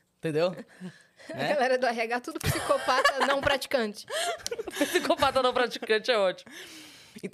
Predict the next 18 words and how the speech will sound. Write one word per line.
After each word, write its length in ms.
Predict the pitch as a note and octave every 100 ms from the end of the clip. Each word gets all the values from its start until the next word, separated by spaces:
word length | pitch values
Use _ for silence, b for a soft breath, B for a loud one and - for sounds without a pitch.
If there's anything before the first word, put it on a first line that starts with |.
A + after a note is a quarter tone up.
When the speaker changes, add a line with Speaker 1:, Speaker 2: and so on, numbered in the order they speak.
| -
Speaker 1:
e, 200 | B3 -
e 100 | B3
também 320 | A#3+ B3 C#4+
vamos, 300 | A3+ A#3 B3+
vamos 280 | F3+ G3+ G#3+
deixar 220 | G#3 G3+
uma 100 | G#3+ G3
outra 200 | A3 C4
coisa 260 | B3 B3+
clara. 360 | - G3 D3 B2 _ -
Uma, 280 | C#3 E3 E3
um 100 | F3
psicopata 540 | E3+ - F3+ - F3+ -
pode 240 | F#3+ G3
nascer 240 | F#3+ - F#3
numa 140 | E3+
família 260 | - E3+ E3
estruturada 720 | - G3+ G3+ D#3 E3 G3